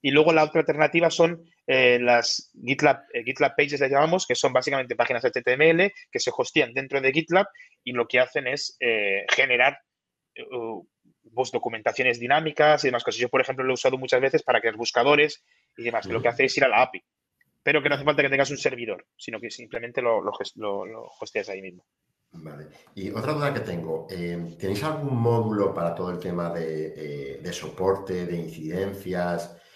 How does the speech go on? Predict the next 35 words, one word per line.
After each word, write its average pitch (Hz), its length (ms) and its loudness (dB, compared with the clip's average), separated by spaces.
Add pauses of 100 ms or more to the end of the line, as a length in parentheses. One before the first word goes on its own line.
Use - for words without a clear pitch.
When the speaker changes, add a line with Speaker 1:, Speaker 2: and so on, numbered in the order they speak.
(160)
Speaker 2:
eh, 85 580 -4
de 85 300 -8
gestión 98 300 -6
de 87 80 -2
alertas 95 720 -2
o 87 80 -6
de 87 100 -4
guardias, 107 400 -2
algún 95 180 -8
tipo - 180 -8
de 95 80 -4
ese, 90 340 -10
de 92 100 -12
ese - 180 -16
tipo - 240 -20
de - 60 -20
so-, - 360 -20
de 87 180 -8
Speaker 1:
Eh, 85 100 -12 (540)
sí, - 220 -10
Speaker 2:
workshop? 123 220 -4
Speaker 1:
sí 139 100 2
que, - 200 -4
sí, - 160 -12 (240)
sí - 320 -2
que 131 120 2
hay, 104 120 0
sí. - 240 -4 (400)
Ah, 123 160 -8
déjame 135 260 -6
un 147 60 -8
segundo 170 420 2
que 151 120 6
quería 127 260 0
enseñarte. 135 1700 4